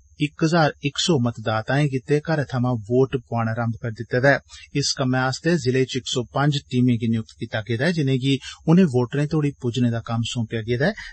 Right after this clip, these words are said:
जिनें लोकें घरै थमां गै वोट पाने दा विकल्प चुने दा ऐ। ध्यानजोग ऐ जे पुंछ जिले च घरै थमां वोट पाने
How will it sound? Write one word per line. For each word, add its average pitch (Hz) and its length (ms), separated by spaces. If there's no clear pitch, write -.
जिनें 185 160
लोकें 175 320
घरै 175 220
थमां 143 300
गै 139 80
वोट 127 320
पाने 117 200
दा 113 100
विकल्प 110 400
चुने 117 200
दा 127 100
ऐ। 135 80
ध्यानजोग 135 480
ऐ 127 80
जे 131 80
पुंछ 127 240
जिले 123 220
च 147 120
घरै 139 300
थमां 127 280
वोट 120 400
पाने 117 480